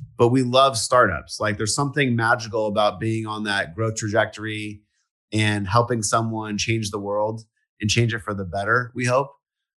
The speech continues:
And so we're all kind of addicted to that startup rush. And so that's, that's why we choose to work at Cruise.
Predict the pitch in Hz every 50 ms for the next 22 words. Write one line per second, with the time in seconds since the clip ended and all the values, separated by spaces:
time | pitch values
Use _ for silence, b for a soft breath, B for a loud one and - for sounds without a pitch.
0 | _ _ - 117 110 - - 123 120 120 117 117 110 113 123 127 131 143 139 -
1 | 151 143 135 120 113 107 92 107 120 107 - 131 127 120 117 - 117 110 101 95
2 | - - 113 110 110 113 107 110 107 104 104 110 113 - 101 98 95 104 101 95
3 | 101 104 110 110 - - - 113 110 110 - 113 110 107 104 101 95 - - 104
4 | 104 104 98 - 101 98 95 82 82 73 - 98 104 101 87 87 85 - -